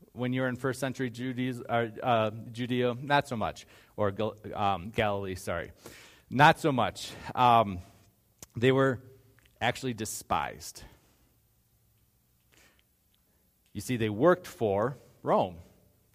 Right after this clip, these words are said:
the occupying force. And not only did they collect taxes, but they took a little bit for themselves, maybe a little extra.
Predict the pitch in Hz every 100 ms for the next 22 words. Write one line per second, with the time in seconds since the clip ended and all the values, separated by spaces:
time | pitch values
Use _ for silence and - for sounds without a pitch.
0 | - 101 82 101 - 113 104 101 101 123
1 | - - _ _ _ _ _ _ 170 160
2 | - - - _ _ _ _ _ _ -
3 | - _ - 151 135 139 165 - - -
4 | _ _ _ _ _ _ _ _ - _
5 | _ 131 180 175 156 131 120 117 - 190
6 | - - 101 - 95 92 131 - - -
7 | - _ _ _ _ _ _ _ _ _
8 | _ _ _ _ _ _ 131 175 175 170
9 | - _ _ - 165 139 123 120 104 -
10 | 107 95 90 80 73 85 - _ _ _
11 | _ _ _ 110 113 107 104 107 82 101
12 | - 82